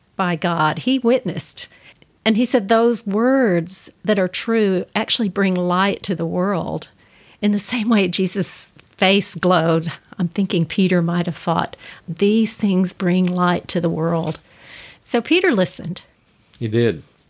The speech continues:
Speaker 2: So as we come toward the end of this story, we come to probably one of the more challenging parts of the story. They're coming down the mountain, and Jesus tells them, "Don't say anything about this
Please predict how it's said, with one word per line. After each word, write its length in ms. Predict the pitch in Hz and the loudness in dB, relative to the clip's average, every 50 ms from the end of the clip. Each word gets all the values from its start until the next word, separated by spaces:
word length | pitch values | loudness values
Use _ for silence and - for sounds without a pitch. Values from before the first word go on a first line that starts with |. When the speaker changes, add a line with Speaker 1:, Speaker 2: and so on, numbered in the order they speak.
| _ _ _ _ _ _ _ _ - | _ _ _ _ _ _ _ _ -8
Speaker 2:
So 160 | - - 120 | -2 0 2
as 80 | 104 | 2
we 60 | 110 107 | 2 0
come 240 | - - 135 135 | 0 0 0 0
toward 200 | 135 - 143 120 | 0 0 0 2
the 140 | 92 104 - | 2 0 0
end 260 | 131 127 131 131 135 | 2 2 4 4 4
of 80 | 127 120 | 2 2
this 280 | 113 117 107 - - - - - | 2 2 0 0 -4 -10 -12 -14
story, 580 | - - - - - 127 139 143 127 98 92 | -12 -12 -6 -2 0 2 4 4 4 4 4
we 140 | 90 95 101 | 4 2 0
come 240 | 95 - 120 113 104 | 0 0 0 0 2
to 260 | 98 104 98 - - - _ _ _ _ _ | 2 2 0 0 -4 -10 _ _ _ _ _
probably 340 | - - - - 156 151 127 | -18 -10 -4 -2 0 0 2
one 120 | 98 95 98 | 2 2 2
of 80 | 92 | 4
the 20 | 90 | 4
more 160 | 90 90 82 | 4 2 0
challenging 600 | - - - 120 110 113 113 92 87 92 - - | 0 0 0 2 2 2 2 2 0 0 -2 -2
parts 440 | - - - - - - - - - | -6 -10 -8 -4 -4 -4 -4 -4 -8
of 80 | 95 | -8
the 80 | - 87 | -8 -8
story. 280 | - - - 95 95 | -8 -6 -4 -2 -2
They're 100 | 87 87 | 0 -2
coming 320 | 85 - - 127 127 123 101 | -2 0 0 2 2 2 4
down 220 | 98 101 98 98 | 4 4 4 4
the 60 | 98 | 2
mountain, 640 | 87 82 82 82 87 82 82 - 87 82 82 87 95 - - | 2 2 2 2 2 0 0 -2 -4 -4 -4 -6 -10 -12 -10
and 120 | - 92 | -8 -4
Jesus 360 | 90 107 107 98 101 90 - | -2 -2 0 0 -2 -4 -4
tells 340 | - - - 98 98 95 90 | -6 -4 -2 0 0 0 0
them, 240 | 90 92 87 85 90 - - | 0 0 0 0 -4 -6 -6
"Don't 260 | - 98 104 110 - - | -2 0 0 0 0 0
say 160 | - 98 95 | 0 0 2
anything 380 | - 107 120 110 - 92 85 | 2 2 2 2 2 0 0
about 300 | 90 82 82 85 85 82 | 0 -2 -4 -4 -6 -4
this 340 | - - 82 85 - - - | -4 -4 -4 -4 -4 -6 -8